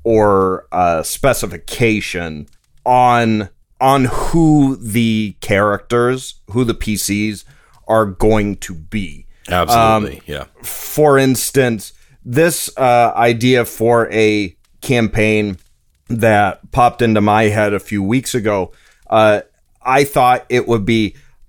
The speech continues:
Speaker 1: a super fun time to do a campaign or maybe a mini campaign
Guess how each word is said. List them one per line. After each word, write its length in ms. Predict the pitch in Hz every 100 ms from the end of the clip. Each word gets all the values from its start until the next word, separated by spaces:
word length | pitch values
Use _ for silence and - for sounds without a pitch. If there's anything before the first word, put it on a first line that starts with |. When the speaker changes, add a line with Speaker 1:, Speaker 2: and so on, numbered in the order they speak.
| _
Speaker 1:
a 200 | 120 117
super 800 | - - - - - 180 170 156
fun 380 | - 135 120 117
time 540 | - 101 101 101 101 - _ _
to 140 | - 110
do 440 | 113 117 113 110 -
a 80 | 92
campaign 760 | - 98 92 120 110 107 107
or 100 | 85
maybe 300 | 92 92 90
a 60 | 82
mini 300 | 80 104 104
campaign 640 | - 98 92 - 98 95